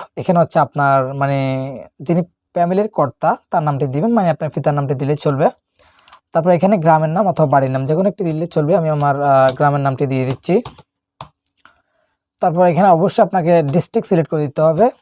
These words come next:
তারপর হচ্ছে এখানে উপজেলা অবশ্যই সিলেক্ট করে দিবেন। তারপর পোস্ট অফিসের নাম লিখবেন এবং পোস্ট কোড অবশ্যই দিতে হবে, must be, ঠিক আছে?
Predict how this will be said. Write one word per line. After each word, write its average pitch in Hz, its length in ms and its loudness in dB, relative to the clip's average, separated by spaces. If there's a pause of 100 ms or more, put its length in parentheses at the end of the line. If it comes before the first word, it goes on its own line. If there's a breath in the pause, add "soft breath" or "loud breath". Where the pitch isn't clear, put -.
(460)
তারপর 160 200 0
হচ্ছে 156 180 -4
এখানে 170 180 -2
উপজেলা 165 420 2
অবশ্যই 151 260 -2
সিলেক্ট 143 300 -4
করে 143 160 -4
দিবেন। 151 240 0 (720 soft breath)
তারপর 165 300 -2
পোস্ট 180 340 -2
অফিসের 185 240 0
নাম 180 220 2
লিখবেন 165 400 -2
এবং 139 240 0 (100)
পোস্ট - 300 -4
কোড - 300 -2
অবশ্যই 165 520 0
দিতে 156 240 0
হবে, 117 220 4
must 156 380 0
be, 117 80 -8 (100)
ঠিক 240 120 4
আছে? 127 260 -2